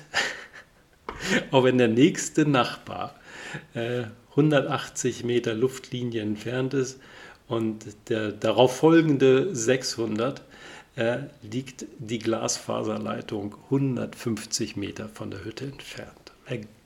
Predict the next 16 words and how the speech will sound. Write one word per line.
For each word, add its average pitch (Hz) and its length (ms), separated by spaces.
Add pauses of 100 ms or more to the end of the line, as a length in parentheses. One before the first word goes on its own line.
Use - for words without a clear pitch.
(140)
<laughs> - 440
unvorstellbar 135 800
in 101 100
Deutschland, 127 580 (500)
aber 113 280
in 104 120
Schweden 104 460
geht 92 240
es. 104 300
Vier 131 380
G 113 300
Telefonnetz 107 800
mitten 101 300
in 95 140
der 101 100
Hütte 104 360